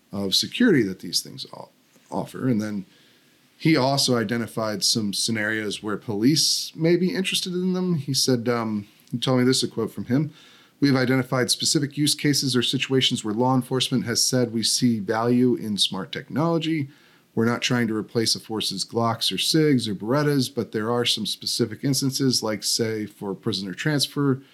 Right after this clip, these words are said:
uh, transport situations, undercover agents work, security checkpoint, crowd control. In all three of those situations, you're going to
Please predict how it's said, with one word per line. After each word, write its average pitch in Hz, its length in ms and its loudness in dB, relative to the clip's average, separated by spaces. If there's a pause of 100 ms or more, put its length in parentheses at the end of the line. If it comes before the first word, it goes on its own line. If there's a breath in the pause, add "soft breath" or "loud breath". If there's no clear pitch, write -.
(640 loud breath)
uh, - 120 -14
transport 151 520 0
situations, 139 960 2 (100)
undercover 117 560 2
agents 120 400 0
work, 117 400 -2
security 120 460 2
checkpoint, 117 640 -2
crowd 139 260 0
control. 127 580 0 (760 soft breath)
In 123 100 4
all 120 140 4
three 160 240 4
of 135 80 2
those 143 320 2
situations, 123 800 2
you're 113 80 0
going 120 400 0
to 107 420 -4